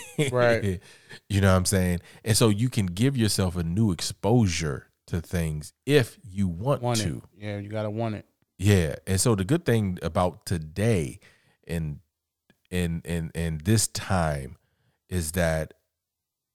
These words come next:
Speaker 1: if you wanna make a change, if you want to do something different, be something different, you can. Like, time is prime for it. You could be whatever you wanna be.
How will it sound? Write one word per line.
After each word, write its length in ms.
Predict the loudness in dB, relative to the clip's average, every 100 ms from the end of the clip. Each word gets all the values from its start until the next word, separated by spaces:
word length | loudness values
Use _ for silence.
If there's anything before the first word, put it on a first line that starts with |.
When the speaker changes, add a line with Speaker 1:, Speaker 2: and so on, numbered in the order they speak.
| _ -6
Speaker 1:
if 120 | -2
you 100 | 2
wanna 220 | 4 4
make 220 | 2 0 -2
a 40 |
change, 380 | -4 -4 -4 -6
if 140 | -10
you 100 | -10
want 460 | -10 -2 -2 -2 -6
to 500 | -2 -2 -2 -6 -12 _ _ _ _ _ _
do 180 | 2 2
something 460 | 2 -2 -4 -8 -4
different, 400 | -2 -2 -4 -8 _ _ _ _ _ -2
be 240 | 2 4
something 420 | 2 -2 -4 -6
different, 380 | 2 2 0 -8 _ _ _ -8
you 140 | -6 -4
can. 400 | -2 2 2 0 -8 _ _ _ _ _
Like, 280 | 2 2 0 _ _ _ _ _
time 420 | -2 2 4 2 0
is 80 | -6
prime 520 | -4 0 0 0 -6
for 500 | -12 -4 2 2 2
it. 100 | -6 _ _ _ -8
You 120 | -6
could 140 | -2
be 140 | 0 2
whatever 320 | 0 -2 -4
you 120 | -10
wanna 220 | -14 -18
be. 340 | -6 -2 -2